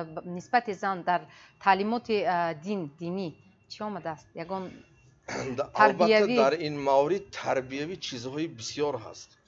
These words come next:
Speaker 2: Масалан, Пайғамбари гиромӣ саллаллоҳу алайҳи ва саллам мегӯянд, ки барои зан якум шинохти Аллоҳу саҷда,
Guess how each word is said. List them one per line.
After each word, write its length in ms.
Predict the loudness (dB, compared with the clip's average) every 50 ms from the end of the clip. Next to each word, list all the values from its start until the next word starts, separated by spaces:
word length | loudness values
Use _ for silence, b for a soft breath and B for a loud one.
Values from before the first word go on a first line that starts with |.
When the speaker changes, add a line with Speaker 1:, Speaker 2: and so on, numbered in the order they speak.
| _ _ B B B B B B B _
Speaker 2:
Масалан, 380 | -10 -6 0 2 4 4 4 2
Пайғамбари 500 | -2 -4 -2 -2 -2 -2 -2 -4 -4 -4
гиромӣ 400 | -4 -2 0 0 0 0 -2 -6
саллаллоҳу 600 | -4 -4 -4 -2 0 -2 0 2 0 0 2 0
алайҳи 260 | -2 -4 -4 -6 -8
ва 60 | -8 -6 -6
саллам 220 | -6 -4 -2 -4 -4
мегӯянд, 280 | -4 -6 -6 -8 -8 -10
ки 140 | -10 -10 -10 -10 -12 b b b b b _
барои 400 | -2 0 2 4 4 2 2 0
зан 360 | -4 -2 2 2 2 2 0 -4 -10 -16 _ _ _
якум 380 | -2 -2 -2 0 0 0 0 0
шинохти 520 | -2 -6 -8 -4 -2 -2 -2 -2 -2 -4 -4
Аллоҳу 500 | -2 0 -2 -2 0 0 0 0 0 -4 -8
саҷда, 420 | -6 -4 -2 -2 -2 -2 -4 -4